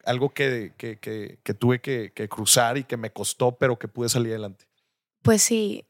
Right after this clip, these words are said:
Speaker 2: eh, fue el bullying, todo el bullying que me
Speaker 1: ¿Sí?
Speaker 2: hicieron. Para empezar, yo era muy gordita de chiquita, muy, muy gordita.
Speaker 1: Ok.
Speaker 2: Entonces, de ahí ya me hacían bullying por el ser gordita y todo eso. Empecé a bajar de peso y regresó el bullying porque,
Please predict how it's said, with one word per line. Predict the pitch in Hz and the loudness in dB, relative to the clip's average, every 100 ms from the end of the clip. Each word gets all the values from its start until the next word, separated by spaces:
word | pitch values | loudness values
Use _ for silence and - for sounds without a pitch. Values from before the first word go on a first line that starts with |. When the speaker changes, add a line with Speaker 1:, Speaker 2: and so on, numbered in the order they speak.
| _ - | _ -10
Speaker 2:
eh, | - - | -8 -8
fue | - 220 214 214 208 196 - | 0 4 4 4 0 0 0
el | 202 | 0
bullying, | 180 208 196 175 175 _ _ | 4 2 2 -2 -10 _ _
todo | _ 196 | _ -4
el | 196 | -2
bullying | 196 196 190 | -2 -2 -4
que | 190 | -6
me | 185 | -2
Speaker 1:
¿Sí? | 185 123 | 2 4
Speaker 2:
hicieron. | 190 190 202 226 _ _ _ _ _ _ _ _ | 2 0 -4 -12 _ _ _ _ _ _ _ _
Para | - 226 | 6 6
empezar, | 233 247 277 294 - 214 | 6 2 0 -2 -8 -4
yo | 214 233 240 240 | 0 2 4 4
era | 220 | 2
muy | 208 208 208 | 2 2 0
gordita | 202 196 - | 0 -4 -4
de | 190 | -6
chiquita, | - - - _ - | -6 -12 -20 _ -4
muy, | 208 208 | -2 0
muy | 202 | 2
gordita. | 190 185 185 196 | 2 0 -2 -4
Speaker 1:
Ok. | |
Speaker 2:
Entonces, | 208 185 202 190 - _ _ | -4 -6 -6 -8 -12 _ _
de | 196 | 4
ahí | 190 | 4
ya | 196 | 2
me | 185 | 0
hacían | 185 196 185 | -4 -6 -6
bullying | 180 185 180 | -2 -2 -4
por | 175 185 | -8 -12
el | 175 | -12
ser | - 180 | -8 -8
gordita | 180 185 196 - | -6 -6 -8 -8
y | 190 | -6
todo | 185 185 | -2 0
eso. | 202 220 240 - _ _ _ | 0 0 -4 -8 _ _ _
Empecé | 196 185 185 | -4 2 6
a | 214 | 6
bajar | 208 214 | 4 -2
de | 202 | -4
peso | 220 214 233 247 - | 0 2 2 -4 -6
y | 214 196 | -2 0
regresó | 190 190 185 - | 0 -4 -2 -2
el | 208 | -2
bullying | 202 214 220 214 | 0 0 0 -4
porque, | - 190 185 - 190 | 0 0 0 -8 -10